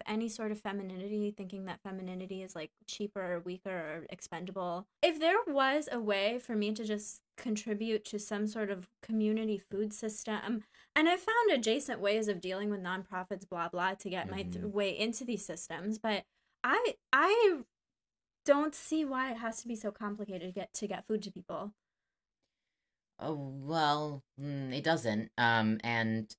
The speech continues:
Speaker 2: and, and er, <sighs> the government wants you to believe that we don't have enough money to feed all the people. They wanna,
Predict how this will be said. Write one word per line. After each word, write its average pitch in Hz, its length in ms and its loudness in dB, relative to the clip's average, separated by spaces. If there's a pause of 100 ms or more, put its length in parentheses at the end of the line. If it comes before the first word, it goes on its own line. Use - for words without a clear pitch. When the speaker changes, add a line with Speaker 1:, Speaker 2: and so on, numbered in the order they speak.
Speaker 2:
and, 131 280 -2 (100)
and 127 120 -2
er, 131 220 0 (280)
<sighs> - 400 -10
the 117 80 -4
government 139 340 -2
wants 123 240 0
you 127 60 -6
to 113 80 -2
believe 107 340 0
that 104 120 0
we 104 100 0
don't 95 260 -2
have 104 160 -4
enough 98 220 -4
money 95 260 -4
to 92 60 -6
feed 92 280 -8
all 90 100 -2
the 87 100 -8
people. 78 500 -6
They 92 100 -4
wanna, 101 340 0